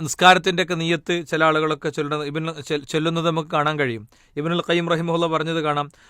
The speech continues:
"വലം യക്കുരി നബി സല്ലല്ലാഹു അലൈഹി വസല്ലം യഖൂലു ഫി ഇഫ്തിതാഹി സ്വലാത്തി." നിസ്കാരം തുടങ്ങണ സമയത്ത് പ്രവാചകൻ ഒരിക്കലും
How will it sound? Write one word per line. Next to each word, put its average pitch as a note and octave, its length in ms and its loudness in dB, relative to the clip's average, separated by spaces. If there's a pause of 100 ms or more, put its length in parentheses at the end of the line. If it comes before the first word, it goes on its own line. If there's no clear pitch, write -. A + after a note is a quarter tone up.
(140)
"വലം F3 260 2
യക്കുരി F3+ 260 0
നബി F3 220 -2
സല്ലല്ലാഹു E3+ 200 -4
അലൈഹി E3 180 -4
വസല്ലം D#3+ 160 -4
യഖൂലു E3 380 -4
ഫി E3 120 -6
ഇഫ്തിതാഹി D#3+ 520 -4
സ്വലാത്തി." C#3+ 520 -4 (500)
നിസ്കാരം F3 560 4
തുടങ്ങണ F3 300 2
സമയത്ത് E3 580 -2 (240)
പ്രവാചകൻ D#3 460 0
ഒരിക്കലും C#3+ 480 -2